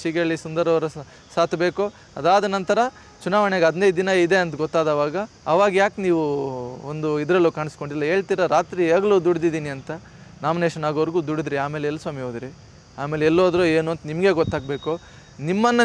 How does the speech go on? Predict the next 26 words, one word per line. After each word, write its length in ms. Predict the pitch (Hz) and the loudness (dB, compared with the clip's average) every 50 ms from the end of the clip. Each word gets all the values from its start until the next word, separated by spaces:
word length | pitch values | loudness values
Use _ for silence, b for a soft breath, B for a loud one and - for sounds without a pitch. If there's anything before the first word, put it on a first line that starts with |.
| 220 220 | 4 6
ನೀವು 200 | 220 226 214 202 165 131 - - - - - - - - - - - - - - - - - - - - - - - - - - - - - - 67 - 65 - | 6 6 6 6 4 4 0 -4 -12 -20 -20 -20 -20 -20 -20 -20 -20 -20 -20 -20 -20 -20 -20 -20 -20 -20 -20 -20 -20 -20 -20 -20 -18 -18 -16 -12 -12 -10 -6 -2
ನಾನು 200 | 151 165 165 165 | 0 0 0 2
ಮಾಡಿರೋದು 440 | 170 190 214 214 202 202 196 170 165 - | 2 4 4 6 6 6 6 4 2 2
ಸರಿ 180 | - 208 208 240 240 226 | 2 4 4 6 4 4
ಅಂತ, 180 | 208 180 151 202 175 156 139 - - - - 156 - | 2 2 2 4 4 4 2 0 -4 -12 -16 -2 2
ಸರಿ 180 | 190 202 233 233 | 2 4 4 4
ಇಲ್ಲ 140 | 233 233 233 220 | 4 4 4 4
ಅಂತೇಳಿ 240 | 208 185 196 196 185 | 4 2 2 2 2
ನಿಮಗೆ 240 | 180 180 170 160 147 | 2 0 -2 0 0
ಗೊತ್ತಿದ್ದೂ 380 | 175 180 - 226 226 175 175 202 190 190 165 143 139 139 | 0 0 0 -2 -2 0 0 2 2 2 -2 -2 0 2
ಬೇರೆಯವರು 320 | 185 202 202 202 196 190 175 | 4 4 6 6 4 4 2
ಎಂ 120 | 170 175 165 | 0 -2 2
ಪಿ 60 | 202 208 | 4 4
ಅವ್ರ 120 | 202 180 | 4 4
ಬ-, 220 | 156 175 175 165 156 160 | 4 4 4 4 2 0
ಮೇಲೆ 160 | 160 156 160 160 156 | 0 2 2 2 2
ಹೇಳ್ತಿದ್ದೀರಾ. 440 | 160 151 135 151 143 143 131 139 156 165 B B B B - 156 | 2 0 -2 -4 -4 -2 -2 -2 -2 -4 B B B B -8 -8
ಎಂ 80 | 175 170 | -6 -2
ಪಿ 80 | 226 233 226 | 2 2 4
ಅವ್ರು 120 | 214 196 | 4 4
ಮಾಡಿರೋಷ್ಟು 480 | 175 170 170 170 156 165 151 - 160 156 | 2 2 2 2 2 0 -2 -2 -6 -8
ಶ್ರಮ 300 | - 165 165 175 190 196 180 | -4 -4 -2 -2 -2 -4 -4
ನೀವು, 220 | 175 165 160 147 139 - B B B B B B - 147 | -2 -2 -2 -2 -4 -6 B B B B B B -10 -8
ನೀವು 180 | 151 143 139 143 139 139 135 135 131 127 127 123 139 170 | -6 -4 -2 -2 0 0 0 0 0 0 0 0 0 0
ಇತಿಹಾಸದಲ್ಲಿ 460 | 175 240 240 233 190 170 208 190 180 175 | 2 4 2 2 4 2 2 2 2 2
ನೀವು 120 | 170 160 | 0 2